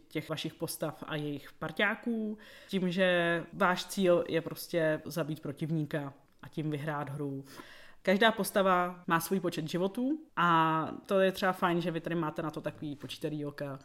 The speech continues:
kde jednoduše prostě trackujete, kolik těch životů vám ještě zbývá. Co se týče té samotné hry, tak vždycky musíte udělat dvě akce. Je to povinný, nemůžete říct,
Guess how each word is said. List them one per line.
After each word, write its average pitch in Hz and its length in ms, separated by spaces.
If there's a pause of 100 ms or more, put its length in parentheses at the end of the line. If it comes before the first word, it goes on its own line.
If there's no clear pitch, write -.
kde 143 280 (100)
jednoduše 139 500
prostě - 340
trackujete, 143 580
kolik 139 260
těch 151 160
životů 139 340
vám 135 180
ještě 156 220
zbývá. 135 460 (560)
Co 190 120
se 208 80
týče 208 240
té 214 120
samotné 185 420
hry, 220 380 (540)
tak - 320
vždycky 220 360
musíte 185 380
udělat 156 520
dvě 160 300
akce. - 440 (320)
Je 214 120
to 185 100
povinný, 214 760 (140)
nemůžete 202 600
říct, 180 300